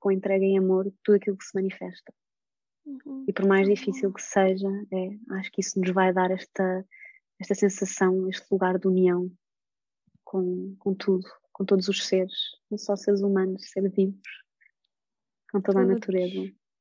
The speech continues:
Speaker 1: né? E compreender isto que o yoga nos transmite, que, que somos um. E que só funcionando nesta, nesta união é que atingimos realmente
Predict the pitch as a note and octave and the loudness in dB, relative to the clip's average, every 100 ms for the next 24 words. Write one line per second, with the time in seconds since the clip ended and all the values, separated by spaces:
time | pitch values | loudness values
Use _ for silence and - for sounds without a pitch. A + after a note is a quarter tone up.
0 | _ _ G3+ F#3+ F#3+ _ _ - G3 F#3+ | _ _ 0 0 -2 _ _ -8 -2 0
1 | F#3+ F#3+ F#3 F#3 F3+ _ - F#3+ - - | 2 2 4 2 -2 _ -2 -2 -2 -14
2 | - F#3+ F#3 F#3+ - F#3+ F#3+ F3+ F#3 F3+ | -2 0 0 -4 -2 0 0 2 -2 -2
3 | - _ - _ - G3 F#3+ F#3 F3+ F3+ | -20 _ -20 _ -2 2 2 0 -4 -6
4 | _ _ _ _ _ _ _ _ _ F#3 | _ _ _ _ _ _ _ _ _ -8
5 | - - F#3+ G3+ G3 - G3 F#3 F#3 - | -2 2 2 2 -2 2 4 4 4 0
6 | F#3+ F#3 - F#3+ F#3+ G3+ G3 - G3 F#3+ | -2 -2 -4 -4 -2 -2 -2 0 2 4
7 | F#3+ F#3 F#3+ - - G3 G3 F#3+ F#3 F#3+ | 4 4 0 -2 0 0 0 0 0 -2
8 | - F#3+ F#3 F#3 F#3 | -2 -2 0 0 -2